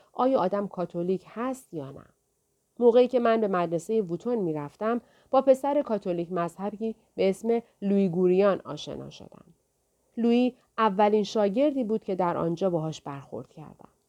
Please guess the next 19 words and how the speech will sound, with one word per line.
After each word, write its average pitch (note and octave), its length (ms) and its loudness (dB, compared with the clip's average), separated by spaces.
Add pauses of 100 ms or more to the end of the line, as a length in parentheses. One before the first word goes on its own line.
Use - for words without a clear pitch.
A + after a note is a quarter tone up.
(440)
روزی F#3+ 280 -2
که G3+ 100 0
مدرسه F3 520 0
باز E3 300 2
شد، B3+ 340 4 (280)
من G#3 220 2
و F#3+ 60 0
او A#3+ 280 0 (280)
روی A3 300 4
دو A#3+ 160 0
صندلی G3 640 -2
ردیف E3+ 380 0
اول F3+ 720 -4 (120)
بیرون A#3 340 2
بهداری G#3+ 500 2
آموزشگاه F3 680 -2
نشسته E3 540 -4
بودیم A3 360 0
و G#3+ 140 4